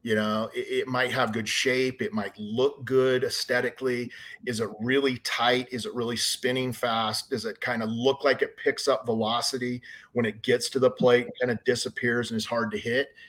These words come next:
and creates swing and misses? That's what the data does. Is it's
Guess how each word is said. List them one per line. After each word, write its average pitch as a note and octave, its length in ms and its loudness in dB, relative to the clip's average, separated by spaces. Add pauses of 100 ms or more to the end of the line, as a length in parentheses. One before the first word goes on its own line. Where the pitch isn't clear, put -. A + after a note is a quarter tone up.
(140)
and G#2 100 -6
creates A#2+ 360 0
swing A#2+ 260 -2
and A2+ 100 4
misses? A2+ 520 0
That's C3 360 0
what D3+ 300 2 (120)
the A#2 120 -2
data A2 480 0 (100)
does. F#2 460 -4 (440)
Is B2 160 -2
it's A#2+ 180 0